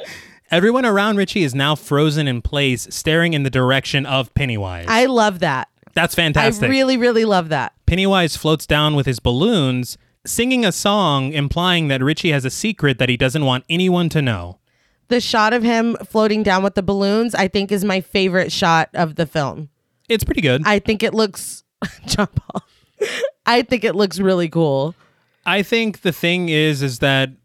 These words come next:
Speaker 1: I, what I don't like is how oversaturated the color in the scene becomes as he's singing on his way down about Richie's secret. And the crowd is swaying to it, by the way, which made
Speaker 2: No,
Speaker 1: me
Speaker 2: they're
Speaker 1: laugh.
Speaker 2: feeling it,
Speaker 1: They're
Speaker 2: yeah.
Speaker 1: like, "Damn."
Speaker 2: <laughs> He's got bars.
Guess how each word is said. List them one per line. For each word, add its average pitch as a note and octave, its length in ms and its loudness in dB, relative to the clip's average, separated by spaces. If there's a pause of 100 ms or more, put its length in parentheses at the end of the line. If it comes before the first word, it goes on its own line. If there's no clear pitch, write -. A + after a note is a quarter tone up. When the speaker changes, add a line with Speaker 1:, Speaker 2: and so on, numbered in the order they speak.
(140)
Speaker 1:
I, E3+ 320 -4
what G3+ 180 2
I G#3+ 120 4
don't A3 120 0
like F#3+ 220 0
is D3 160 0
how C#3 400 0
oversaturated C#3+ 800 0
the C3+ 60 -6
color C#3 340 0
in C#3 80 -2
the B2+ 80 -6
scene C#3+ 240 -6
becomes E3+ 580 -4 (380)
as C#3+ 360 0 (120)
he's D#3+ 220 0
singing D3+ 340 0
on C#3+ 120 0
his C3 120 -2
way C#3 140 2
down B2+ 260 -2
about C3 220 -2
Richie's B2+ 260 -4
secret. D#3 400 -2 (220)
And A3 120 2
the G#3+ 60 0
crowd B3 280 0
is F3 100 2
swaying E3+ 380 2
to C#3 160 2
it, C3+ 80 0
by C3 140 2
the C3 100 2
way, C3+ 120 2
which C#3 160 0
made D3+ 140 2
Speaker 2:
No, A#3+ 60 2
Speaker 1:
me - 60 2
Speaker 2:
they're - 80 2
Speaker 1:
laugh. C3+ 120 2
Speaker 2:
feeling C4+ 240 2
it, F#3 140 0
Speaker 1:
They're A3+ 80 2
Speaker 2:
yeah. G3+ 140 2
Speaker 1:
like, C#3+ 200 0
"Damn." F3+ 480 2 (200)
Speaker 2:
<laughs> - 180 -20
He's B3+ 120 -6
got F#3+ 180 0
bars. A#3 500 4